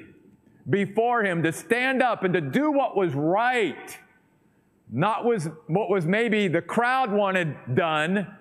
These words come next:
not what everybody else wanted done,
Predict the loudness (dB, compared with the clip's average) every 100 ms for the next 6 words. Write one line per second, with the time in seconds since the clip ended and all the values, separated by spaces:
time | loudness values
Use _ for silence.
0 | -20 -10 -2 0 2 0 2 2 2 2
1 | 2 2 0 0 0 0 0 0 2 2
2 | 0 0 -4